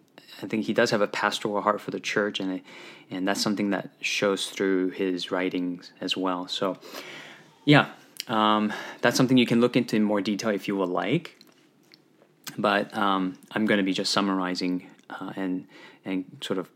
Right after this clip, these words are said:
giving a more concise presentation of what he has,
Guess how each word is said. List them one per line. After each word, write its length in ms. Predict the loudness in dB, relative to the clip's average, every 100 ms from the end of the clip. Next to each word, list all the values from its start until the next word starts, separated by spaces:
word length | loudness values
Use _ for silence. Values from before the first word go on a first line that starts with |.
| _ _ _
giving 220 | 0 2
a 40 | 2
more 180 | 0
concise 520 | -2 -4 -2 0 0 -2
presentation 720 | -4 -4 -4 -4 -4 -6 -6
of 180 | -8 -6
what 160 | -8
he 220 | -2 -2
has, 280 | -2 -4 -6